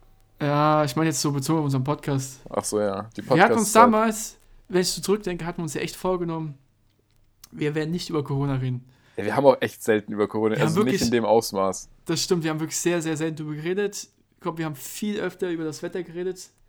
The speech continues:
Speaker 1: Immer
Speaker 2: Das ist
Speaker 1: als,
Speaker 2: auch
Speaker 1: als kleiner
Speaker 2: wichtig.
Speaker 1: Start. Es war jetzt einfach das Wichtigste.
Speaker 2: Ja.
Speaker 1: Geb ich dir vollkommen recht, aber Corona war bei uns immer eine, maximal so eine Sidechick. Maximal.
Speaker 2: Ja, maximal eine Sidechick. Eine Sidechick, die auch nicht oft befriedigt werden musste. Also es war wirklich,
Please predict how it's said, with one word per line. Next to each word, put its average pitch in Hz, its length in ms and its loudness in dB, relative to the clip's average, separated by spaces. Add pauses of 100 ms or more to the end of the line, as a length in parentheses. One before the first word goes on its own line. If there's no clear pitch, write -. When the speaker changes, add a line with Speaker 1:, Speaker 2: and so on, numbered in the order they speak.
(400)
Speaker 1:
Immer 180 160 -2
Speaker 2:
Das - 120 -2
ist - 40 -4
Speaker 1:
als, - 0 -
Speaker 2:
auch 101 100 0
Speaker 1:
als 127 180 0
kleiner - 260 -2
Speaker 2:
wichtig. - 0 -
Speaker 1:
Start. - 560 -8 (240)
Es 151 140 -8
war 165 80 0
jetzt 160 100 -4
einfach 175 200 -2
das 151 160 -8
Wichtigste. 156 520 -4 (840)
Speaker 2:
Ja. 98 360 0
Speaker 1:
Geb 151 100 -6
ich - 40 -14
dir 160 100 -6
vollkommen 165 340 -6
recht, 180 300 -6
aber 143 360 -4 (160)
Corona 170 400 -4
war 147 100 -4
bei 147 80 -6
uns - 440 -10 (120)
immer 165 200 -4
eine, 143 420 -6
maximal 151 540 -6
so 139 80 -6
eine 139 100 -4
Sidechick. 139 640 -10 (380)
Maximal. 131 500 2
Speaker 2:
Ja, 131 40 -8 (160)
maximal 107 440 -2
eine 107 100 -6
Sidechick. 107 460 -4
Eine 110 160 -2
Sidechick, 120 320 2
die 127 80 4
auch 117 100 4
nicht 120 160 -2
oft 113 160 -2
befriedigt 110 380 -6
werden 104 200 -2
musste. 104 280 -4
Also 104 140 -2
es 95 80 -14
war 104 100 -4
wirklich, 104 420 -6